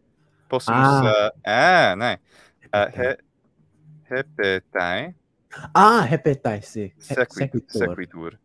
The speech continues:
Speaker 2: Hepetae.
Speaker 1: Possumus, um, eh, cognata vocabula videre, nonne?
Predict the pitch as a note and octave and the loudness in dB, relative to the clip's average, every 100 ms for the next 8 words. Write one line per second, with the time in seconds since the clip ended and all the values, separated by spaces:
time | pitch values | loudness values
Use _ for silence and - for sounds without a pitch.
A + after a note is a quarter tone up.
0 | _ _ - A#2+ A2 A#2+ A2 G#2 - G2+ | _ _ -10 -6 -6 -8 -10 -10 -10 -4
1 | F2+ F2 E2+ F2+ _ _ _ _ _ - | -4 -4 -10 -20 _ _ _ _ _ -20
2 | _ _ _ _ _ _ _ G2+ G2 F#2 | _ _ _ _ _ _ _ -6 -6 -6
3 | F#2 - B2 A#2 A#2 A#2+ A#2 A2+ G2+ - | -8 -4 -4 -2 -4 -4 -6 -8 -10 -2
4 | G#2 G2 F#2+ F2+ - _ _ _ _ _ | -2 -2 -2 -6 -8 _ _ _ _ _
5 | - G#2 F#2 F2+ F2 F#2 G#2 A2+ | -16 -4 -2 -2 -6 -10 -10 -12